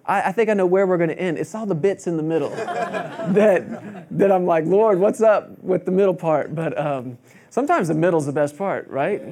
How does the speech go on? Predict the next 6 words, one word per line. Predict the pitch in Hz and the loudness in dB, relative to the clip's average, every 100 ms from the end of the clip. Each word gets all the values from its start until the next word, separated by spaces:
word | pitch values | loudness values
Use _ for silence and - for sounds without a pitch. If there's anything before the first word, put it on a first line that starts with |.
| - | -14
You | - | -10
know, | 147 151 - | -8 -8 -4
Oreos | 143 151 151 156 | -2 0 -2 -6
and | 143 | -8
whatnot. | 143 135 160 151 - _ 196 | -8 -8 -10 -12 -16 _ -18
<laughs> | - - - - - - - - - | -14 -10 -8 -8 -8 -8 -8 -8 -12